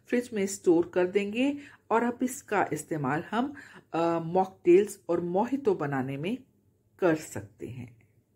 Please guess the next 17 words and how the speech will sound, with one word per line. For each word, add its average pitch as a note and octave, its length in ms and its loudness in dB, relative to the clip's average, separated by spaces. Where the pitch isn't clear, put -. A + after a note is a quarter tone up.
याद C4+ 340 4
रखिएगा, F#3 540 2
आपको F3+ 540 -2
तार B3 500 0
नहीं G#3 340 -6
बनाना C3 340 -4
है। A3+ 140 -2
अक्सर C4 560 -2
हम, A#3 320 0
अ, F3 120 0
चाशनी A#3 580 2
में A3+ 220 -4
तार D#3+ 340 2
बनाते D#3+ 360 -4
हैं E3+ 160 -6
ना, B3+ 280 -2
बस D4+ 440 0